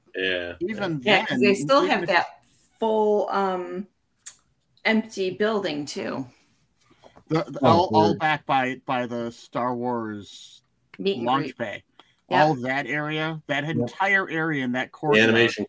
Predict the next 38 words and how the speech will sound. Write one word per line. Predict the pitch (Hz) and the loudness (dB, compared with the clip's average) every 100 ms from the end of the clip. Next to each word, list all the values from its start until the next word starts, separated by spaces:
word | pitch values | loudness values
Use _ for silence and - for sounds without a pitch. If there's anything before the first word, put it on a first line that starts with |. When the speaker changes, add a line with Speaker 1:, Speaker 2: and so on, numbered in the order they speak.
| - | 2
Speaker 2:
that's | |
where | 120 123 | 4 6
Speaker 1:
courtyard. | 107 98 95 | 4 4 2
Speaker 2:
I | |
was | 139 139 | 0 -2
Speaker 3:
Yeah. | - 123 | 0 0
Speaker 2:
going. | 113 95 _ _ _ _ _ | -2 -6 _ _ _ _ _
Yeah, | 131 135 | 0 0
Speaker 4:
Yep. | 123 - | 0 -4
Speaker 2:
there | 139 | -4
is | 151 165 | -4 -4
no | 185 175 | -2 0
more | 165 151 | 0 0
animation | 147 143 139 131 127 120 | -2 -2 -2 -4 -6 -8
courtyard, | - 151 131 127 110 104 | -4 -6 -4 -6 -6 -8
and | 113 113 - | -8 -8 -4
I | 123 | -2
could | 139 180 | -2 -4
see | - 180 | -6 -2
'em | 156 | -2
doing | 139 143 131 | -2 -2 -4
something | - 131 120 113 | -6 -8 -6 -4
there | 117 127 | -2 -4
before | 113 107 - 117 120 | -6 -12 -10 -6 -6
they | 110 | -6
do | 107 110 104 - _ _ _ | -8 -10 -10 -14 _ _ _
the | - | -6
Indiana | 123 123 117 110 107 | -2 -2 -2 -2 -4
Jones | 110 104 - | -6 -8 -6
Stunt | 117 107 - | -8 -6 -2
Speaker 4:
Yep. | 117 | -4
Speaker 2:
Spectacular. | - 98 92 98 95 | -2 -10 -10 -10 -4
Speaker 1:
Yeah, | 98 92 90 87 _ | -2 0 0 -2 _
Speaker 2:
Saying | - 104 | -8 -6
Speaker 1:
yeah. | 90 | -4
Speaker 2:
goodbye | 90 98 | -6 -10
to | 95 | -10
that. | 98 - | -12 -14